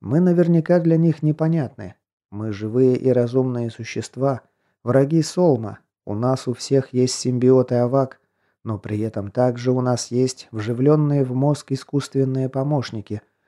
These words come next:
созданные с помощью чуждых Авак технологий. Такими пользуется Солма. Узел как у хозяина, как у их врага. "Да, узел у меня есть", согласился я,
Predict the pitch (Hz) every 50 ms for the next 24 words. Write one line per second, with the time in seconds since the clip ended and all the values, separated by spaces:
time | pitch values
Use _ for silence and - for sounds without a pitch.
0 | _ _ _ _ _ - - 165 180 165 151 165 170 160 160 160 156 - - -
1 | - 143 151 156 151 135 - - 151 139 - - - 139 139 131 131 143 139 -
2 | - - 123 120 110 117 110 110 - - _ _ - 120 - - 120 113 110 110
3 | 107 101 85 95 95 95 _ _ _ _ _ _ _ _ _ _ _ _ _ _
4 | - - 95 - - 117 135 143 147 143 - 143 143 143 139 143 143 143 139 -
5 | - 139 - - - 165 160 143 113 101 87 - _ _ _ _ _ _ _ _
6 | _ _ _ _ - 160 190 185 160 175 175 165 160 165 156 160 165 147 - 165
7 | 160 151 156 156 135 117 113 107 98 87 - _ _ _ _ _ - 107 110 -
8 | - 120 120 120 123 117 - 120 127 131 131 127 139 151 131 - - _ _ _
9 | _ _ _ _ _ _ _ _ _ _ _ _ _ _ - 117 113 117 120 131
10 | 143 151 139 - _ - - 127 139 143 143 156 156 156 156 156 147 139 143 135
11 | 139 147 143 135 131 131 131 123 - _ - _ _ _ _ _ - - 131 120
12 | 127 123 117 - 127 123 120 - - 123 117 120 123 123 123